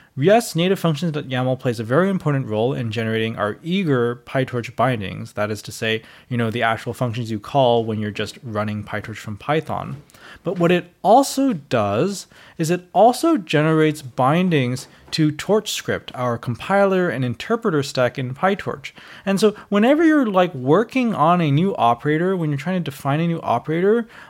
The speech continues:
um, whatever it is you do also needs to work okay with the compiler stack. And here, it's helpful to know a little bit about what the compiler is trying to do with this information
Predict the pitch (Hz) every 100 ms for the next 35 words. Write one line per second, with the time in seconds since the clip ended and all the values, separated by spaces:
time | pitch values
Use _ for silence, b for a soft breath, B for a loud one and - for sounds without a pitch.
0 | - 170 175 170 180 220 285 320 294 220
1 | 196 156 170 180 - 196 262 - 311 269
2 | 247 214 196 160 185 185 170 - 180 165
3 | 139 143 139 160 160 139 - - _ 170
4 | 185 - 330 311 277 B B B 196 -
5 | 294 - 294 220 175 208 196 180 277 302
6 | 233 240 170 185 143 156 247 - 320 240
7 | - 220 220 208 143 - 190 190 180 123
8 | 165 175 175 - B - 180 185 175 165
9 | 143 160 143 170 175 135 120 120